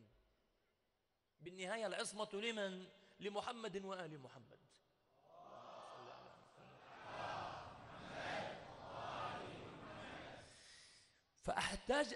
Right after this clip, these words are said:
أن أحصن نفسي. أنا على يقين من كون أمير المؤمنين صلوات الله وسلامه عليه هو خليفة رسول الله صلى الله عليه وآله. يقين، أصلًا ما أكون شيعي إذا ما اعتقدت بذلك.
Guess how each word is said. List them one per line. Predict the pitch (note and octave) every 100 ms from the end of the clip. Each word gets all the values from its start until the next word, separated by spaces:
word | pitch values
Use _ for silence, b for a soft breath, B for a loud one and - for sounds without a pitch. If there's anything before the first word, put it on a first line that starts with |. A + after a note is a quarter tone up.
| -
أن | A3 -
أحصن | G3+ - - - C#4+ D4+ C4 A3+
نفسي. | G#3+ - - - - - - - - - - _ _ _ b b b b -
أنا | C#4+ D#4
على | B3+ - C#4+ D4
يقين | C4+ C4 - - C#4 C#4 C#4+ C4+ B3+ A#3+ F#3 G3+
من | A#3 G3+
كون | B3 C4 B3+ A#3+
أمير | - A3+ A#3+ B3+ A3+
المؤمنين | A3+ G3+ A3 G#3 A3 A3 A#3+ G#3+
صلوات | - G3+ G3+ G3 G3+ G3+
الله | A3+ G#3+ G#3+ G3
وسلامه | G3 G3 G#3 A3 G#3+ G3+ G3
عليه | G3 A#3 A#3 E3
هو | G3+ B3+ A3
خليفة | - G#3+ A#3+ G#3+ A3
رسول | G#3+ G#3+ A3+ A3
الله | G#3 G#3+
صلى | - F#3
الله | E3+ D#3+
عليه | C#3+
وآله. | C#3 C#3 C3+ - - - - - - _ _ _ _ _ _ _ C#4
يقين، | E4+ G#4+ A#4 F4 A3+
أصلًا | - D4 D#4
ما | F4+
أكون | - - F4 C#4+
شيعي | B3 C#4+ B3+
إذا | B3+ A3 A#3
ما | B3
اعتقدت | A3 A3+ A#3+ - G#3+
بذلك. | F#3+ D#3+ F3 D3+ D3